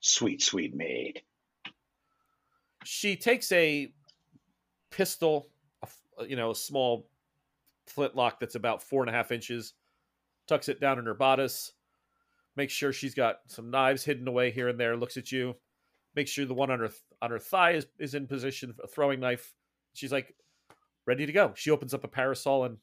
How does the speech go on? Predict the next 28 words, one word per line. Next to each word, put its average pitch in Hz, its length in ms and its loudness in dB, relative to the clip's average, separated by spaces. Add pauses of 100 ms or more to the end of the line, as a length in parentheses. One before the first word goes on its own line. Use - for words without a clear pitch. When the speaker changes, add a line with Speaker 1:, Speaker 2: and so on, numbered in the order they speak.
(480)
Speaker 2:
starts - 300 -4
walking 127 280 0
with 127 120 -6
you 131 140 2
off 123 160 2
the 131 60 -10
gangway, 143 440 2 (640)
the 127 80 -6
gangplank. 147 500 0
Anybody 156 340 4
else? 156 200 6
Everybody 160 220 4
else 156 180 4
is 135 80 -10
going 147 260 -2
in. 185 180 2
So 165 220 6
we 160 140 6
have 156 320 8
Annika, 185 460 6 (460)
Gregor, 170 460 6 (260)
the 135 60 -4
helmsman, 143 540 0 (460)
Elisa, 143 640 2 (160)
Jezebel, 131 680 2 (600)
and 139 120 0
of 151 120 0
course, - 520 0